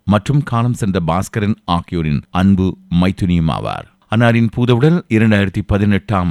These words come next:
ஆண்டு ஏப்ரல் மாதம் பதினேழாம் தேதி மாலை ஐந்து மணி முதல் இரவு ஒன்பது மணி வரையும் நாற்பத்தி ஒன்று அறுபத்தி நான்கு ஷெப்பர்ட் அவென்யூ ஈஸ்ட் ஸ்காப்ரோ ஆக்டன் ஃபியூனரல் மண்டபத்தில் பொதுமக்களின் அஞ்சலிக்காக வைக்கப்பட்டு, இரண்டாயிரத்தி பதினெட்டாம் ஆண்டு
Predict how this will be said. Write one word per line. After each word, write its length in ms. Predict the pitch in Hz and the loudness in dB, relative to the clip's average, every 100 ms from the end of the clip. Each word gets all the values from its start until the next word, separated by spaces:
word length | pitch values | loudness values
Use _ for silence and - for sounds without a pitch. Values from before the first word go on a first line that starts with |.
| 64 | -4
ஆண்டு 280 | 64 53 64 175 - | -6 -8 -10 -12 -4
ஏப்ரல் 320 | 104 - 113 | -2 0 2
மாதம் 240 | 101 95 95 | 2 2 0
பதினேழாம் 760 | 104 95 110 107 98 98 87 73 | 0 2 2 0 0 2 2 0
தேதி 260 | 62 58 131 190 | -2 -4 -4 -4
மாலை 320 | 90 95 95 95 - | 0 2 2 0 -2
ஐந்து 260 | 95 107 110 | 0 2 2
மணி 160 | 107 | 2
முதல் 260 | 101 110 131 - | 2 2 -2 -4
இரவு 300 | 90 90 87 90 | -2 0 0 -2
ஒன்பது 340 | 90 92 92 87 | 0 2 2 2
மணி 160 | 78 | 0
வரையும் 320 | 62 57 67 190 _ - | -2 -6 -6 -6 _ -2
நாற்பத்தி 480 | 92 104 135 165 147 | 0 2 0 -2 0
ஒன்று 280 | 127 117 131 147 | 0 2 0 -2
அறுபத்தி 400 | 98 98 104 104 | -2 0 0 2
நான்கு 400 | 98 80 69 73 165 | 0 2 0 -2 -4
ஷெப்பர்ட் 440 | - 131 131 117 - | -2 -4 -2 -4 -2
அவென்யூ 280 | 95 95 85 - | 0 2 0 -2
ஈஸ்ட் 260 | 98 - - | -4 -4 -12
ஸ்காப்ரோ 460 | - 104 113 101 101 - | -6 -2 0 0 -2 -2
ஆக்டன் 440 | 110 95 - 139 127 120 _ _ _ _ - | 0 0 -2 -2 -2 -6 _ _ _ _ 2
ஃபியூனரல் 400 | 120 110 92 - - | 4 6 4 -2 -2
மண்டபத்தில் 540 | 87 82 80 104 65 113 - | 0 0 -4 -6 -8 -10 -2
பொதுமக்களின் 580 | 107 117 117 107 101 95 - _ 87 | 2 2 2 0 0 0 -4 _ 0
அஞ்சலிக்காக 600 | 98 120 113 113 101 90 | 2 2 -2 -4 -4 -2
வைக்கப்பட்டு, 540 | 82 - 69 - 135 208 _ | -4 -4 -10 -10 -8 -8 _
இரண்டாயிரத்தி 560 | 95 107 143 135 113 127 | 0 2 2 0 -2 -4
பதினெட்டாம் 480 | 117 107 95 82 76 | -2 0 -2 -2 -2
ஆண்டு 260 | 65 62 | -2 -4